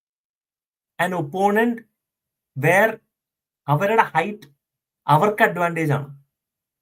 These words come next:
സാമാന്യ വിവരമുള്ള ഒരു മനുഷ്യൻ അല്ലെങ്കിൽ ഒരു ടീം, ഇപ്പൊ ഉദാഹരണത്തിന്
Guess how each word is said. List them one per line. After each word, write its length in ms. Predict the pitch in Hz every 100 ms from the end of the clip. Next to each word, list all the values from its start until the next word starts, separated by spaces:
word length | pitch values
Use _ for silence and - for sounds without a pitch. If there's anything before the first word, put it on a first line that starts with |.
| _ _ _ _ -
സാമാന്യ 400 | - 127 202 262 196
വിവരമുള്ള 360 | 180 226 262 247
ഒരു 100 | 240 202
മനുഷ്യൻ 300 | 190 208 143 139 _ _ _ _ _ _ _
അല്ലെങ്കിൽ 240 | 160 208 233
ഒരു 100 | 220
ടീം, 160 | 190 190 139 139 _ _ _ _ _ _ _ -
ഇപ്പൊ 120 | 143 226
ഉദാഹരണത്തിന് 600 | 208 214 240 240 - 143